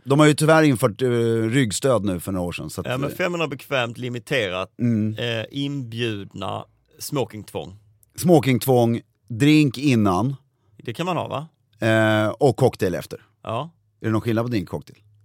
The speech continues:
Speaker 2: Jättestor skillnad,
Speaker 1: Ja.
Speaker 2: men det tar vi i en annan podd.
Speaker 1: Exakt.
Speaker 2: Jag tänkte bara fråga, kan man få Riddarhuset att hjälpa till med en liten slant för att få, eh, eller ska vi prisa det här själva?
Speaker 1: Väldigt skeptisk <laughs> till det.
Speaker 2: Det gör de inte.
Speaker 1: Nej.
Speaker 2: Får man överhuvudtaget boka den för det här evenemanget?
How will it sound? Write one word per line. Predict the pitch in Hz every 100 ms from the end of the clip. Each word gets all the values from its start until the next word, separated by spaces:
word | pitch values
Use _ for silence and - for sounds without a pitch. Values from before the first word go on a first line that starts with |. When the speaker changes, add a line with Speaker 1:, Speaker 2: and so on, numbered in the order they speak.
| _ _ -
Speaker 2:
Jättestor | 113 - 120
skillnad, | 113 95
Speaker 1:
Ja. | 101 95
Speaker 2:
men | 117
det |
tar | 117 113
vi |
i | 107
en |
annan | 95 98
podd. | 95 101
Speaker 1:
Exakt. | 110 - - -
Speaker 2:
Jag | 139
tänkte | 165 160 - 151
bara | 156 143
fråga, | - 143 147 143 139 135
kan | 131 135
man | 139 120
få | 139 135
Riddarhuset | 139 131 117 107
att | 113
hjälpa | 139 151 156
till | 151 117 120
med | 135
en | 147
liten | 156 160
slant | 143 113 110
för | 123 123
att | 113
få, | 120 120 117 113
eh, | 113 110 113 113 113 113 113 113
eller | 120
ska | 113 123
vi | 117
prisa | - 120 120 117
det |
här | 143
själva? | 131 185
Speaker 1:
Väldigt | 175 117 120 135
skeptisk | - 117 - 185 - -
<laughs> | -
till | 240
det. | - 214 - _
Speaker 2:
Det | 135
gör | 123
de | 107
inte. | - 95 107
Speaker 1:
Nej. | 107 104 107 -
Speaker 2:
Får | 143
man | 135
överhuvudtaget | 139 143 131 135 123
boka | 135 131 95
den | 110
för | 131
det | 180
här | 156
evenemanget? | 117 110 107 104